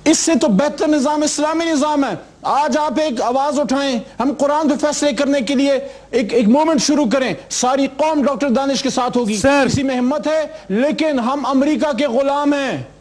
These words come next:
Speaker 2: ठीक।
Speaker 1: हमारे मुल्क में हिंदुस्तान के एजेंट बैठे हैं।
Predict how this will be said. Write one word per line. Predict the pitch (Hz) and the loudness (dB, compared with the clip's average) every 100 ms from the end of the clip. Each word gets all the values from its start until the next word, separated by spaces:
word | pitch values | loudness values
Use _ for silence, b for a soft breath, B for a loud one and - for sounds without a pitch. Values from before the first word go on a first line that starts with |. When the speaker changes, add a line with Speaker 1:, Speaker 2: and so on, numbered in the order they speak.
| - | -6
Speaker 2:
ठीक। | 208 196 B B | -4 -4 B B
Speaker 1:
हमारे | 214 254 311 | 2 4 2
मुल्क | 294 302 285 | 2 0 0
में | 320 | 0
हिंदुस्तान | 294 277 294 - 285 294 | 0 0 -2 -2 -2 -2
के | 277 | 0
एजेंट | 311 320 311 | 0 0 0
बैठे | 294 240 294 | -2 -2 -2
हैं। | 269 180 147 | -2 -4 -8